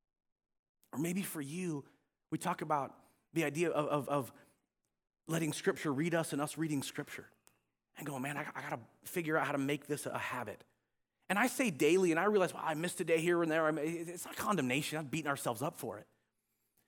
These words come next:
But it's realizing one of the best habits is to figure out how to make it a daily exercise. And you miss it, "Okay, Lord, I missed yesterday, but today here I am again." And letting Scripture read us.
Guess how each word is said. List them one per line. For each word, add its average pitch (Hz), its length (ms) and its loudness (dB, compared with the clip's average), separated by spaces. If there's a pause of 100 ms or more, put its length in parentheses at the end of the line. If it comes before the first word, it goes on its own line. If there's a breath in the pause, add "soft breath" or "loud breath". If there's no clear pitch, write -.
(200)
But 196 80 4
it's 196 140 2
realizing 175 540 4
one 165 100 2
of 165 80 -2
the 143 100 -4 (340)
best 160 260 0
habits - 540 -8 (760)
is 143 140 -4
to 135 80 -6
figure 143 280 -4
out 127 80 0
how 127 80 -6
to 127 80 -8
make 139 200 -12
it 127 80 -10
a 113 40 -12
daily 98 300 -8
exercise. - 560 -20 (2000)
And 139 100 -6
you - 20 -4
miss 156 200 -6
it, 180 80 -12 (100)
"Okay, - 180 -10
Lord, 151 280 -4 (200)
I - 60 -10
missed 160 160 -8
yesterday, - 340 -10
but 156 140 -10
today 156 220 -8
here 156 160 -6
I 147 80 -8
am 139 80 -8
again." 104 220 -12 (1800)
And 135 80 -10
letting 156 180 -4
Scripture - 420 -6
read 143 240 -4
us. - 300 -18